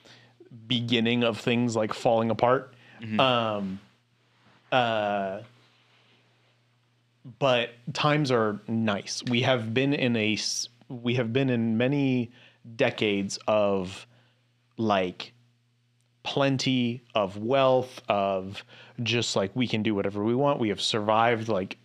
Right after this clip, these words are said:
Speaker 1: the Great Recession and all that kind of stuff. Now, um, there's a whole bunch of stuff that, that is unraveling. But, um, what that does is it means that people from my generation and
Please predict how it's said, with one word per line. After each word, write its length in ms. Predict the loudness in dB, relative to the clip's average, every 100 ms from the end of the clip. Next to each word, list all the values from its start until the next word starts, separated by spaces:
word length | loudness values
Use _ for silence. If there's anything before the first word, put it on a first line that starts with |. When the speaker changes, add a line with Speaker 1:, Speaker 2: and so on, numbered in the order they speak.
| -8
Speaker 1:
the 100 | -4
Great 240 | -2 -2
Recession 600 | -4 0 0 2 2 2
and 80 | 2
all 180 | 2 2
that 80 | 2
kind 120 | 0
of 80 | 0
stuff. 320 | 0 0 -2
Now, 220 | -6 -6 -8 -18 -18 -8 -2
um, 600 | 2 2 2 0 -4 -8 -14 _ _ _ _ _ -6
there's 160 | -2 0
a 40 |
whole 120 | 0
bunch 160 | 0 0
of 60 | -2
stuff 160 | -4
that, 120 | -4 -8 _ _
that 160 | -2 0
is 100 | 0
unraveling. 600 | 0 2 2 0 -2 -6 -6 0
But, 340 | 2 0 -8 _ _ _ _ _ _ _ _ _ -20 -20 -2
um, 380 | 0 2 2 0
what 340 | -2 0 -2 -2
that 300 | -4 -4 -4
does 500 | -2 0 -2 -4 -10 -16 -18 -10 -2
is 220 | -2 0
it 260 | -2 -2 -2
means 520 | -2 0 0 0 0
that 360 | 2 2 0 -8 _ _ _ _ -18
people 360 | -4 -2 0 0
from 180 | 0 0
my 180 | 2 2
generation 600 | 2 0 0 -2 -2 -4
and 340 | -4 -2 -2